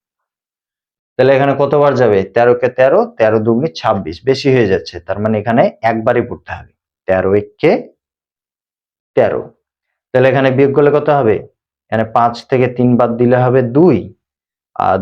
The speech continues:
দুই থেকে এক বাদ দিলে হবে এক, বারো আসলো ভাগশেষ। তারপরে কি করতে হবে? এই হরটাকে এখানে লিখতে হবে তেরো, আর এই ভাগশেষটাকে উপরে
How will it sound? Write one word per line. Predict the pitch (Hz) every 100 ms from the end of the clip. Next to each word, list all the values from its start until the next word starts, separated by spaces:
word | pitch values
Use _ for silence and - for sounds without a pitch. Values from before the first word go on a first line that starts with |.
| 95
দুই | 110
থেকে | 110 120 117
এক | 110 104
বাদ | 104 104
দিলে | 107 113
হবে | 120 127 170 -
এক, | - - _ -
বারো | 120 127 104
আসলো | 87 - 87
ভাগশেষ। | 90 85 - - - - _ _ _ _ _ _ _ _ _
তারপরে | 127 120 139
কি | 139
করতে | 147 147 147
হবে? | 143 160 226 - _ -
এই | 107 104
হরটাকে | 113 117 131 127 185 - - _ _ -
এখানে | 151 139 117
লিখতে | 95 - 90
হবে | 73 85 - _ _ _ _ -
তেরো, | 104 139 233 - _ _ _ _
আর | 98 104
এই | 98
ভাগশেষটাকে | 104 107 - 120 - 127 147
উপরে | 151 123